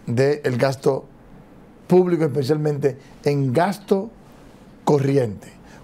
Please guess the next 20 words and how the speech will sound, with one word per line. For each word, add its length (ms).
cuando 360
ha 60
disminuido 840
significativamente 1400
el 220
gasto 280
de 120
capital. 480
Un 160
solo 240
dato, 420
en 140
los 140
periodos 840
del 680
P 120
L 160
D, 240
el 120
gasto 440